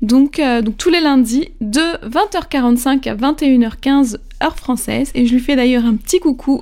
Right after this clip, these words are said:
<laughs> je pense qu'il se reconnaîtra, euh, quand il écoutera cet épisode. Donc voilà, c'est parce qu'il me l'a demandé que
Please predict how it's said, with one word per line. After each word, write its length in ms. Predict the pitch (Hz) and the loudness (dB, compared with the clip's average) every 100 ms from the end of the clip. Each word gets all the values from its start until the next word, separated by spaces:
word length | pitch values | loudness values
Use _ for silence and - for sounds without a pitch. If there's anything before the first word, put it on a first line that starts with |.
| 247 | 0
<laughs> 80 | |
je 140 | 254 254 | 0 0
pense 320 | 262 269 277 | 0 -2 0
qu'il 120 | 247 | -4
se 120 | 247 | -2
reconnaîtra, 760 | 214 269 311 285 247 - 254 262 - _ _ _ _ _ _ - | -2 -2 2 2 2 -2 -6 -6 -10 _ _ _ _ _ _ -8
euh, 260 | 214 220 196 | -2 -2 -2
quand 220 | 247 269 | -2 -2
il 80 | 302 | -2
écoutera 380 | 262 - - 330 | -2 -4 -4 -2
cet 200 | 269 285 | 0 -2
épisode. 500 | 285 - 208 208 - - - - - | -4 -2 0 -2 -4 -12 -18 -10 2
Donc 120 | 262 | 4
voilà, 240 | 254 214 247 | 4 2 -4
c'est 140 | 240 | -6
parce 180 | 262 269 | -4 -4
qu'il 160 | - 254 | 0 2
me 100 | 254 | 4
l'a 120 | 233 | 2
demandé 540 | 220 233 233 226 302 | 2 4 4 4 2
que 360 | 320 339 320 | 0 -2 0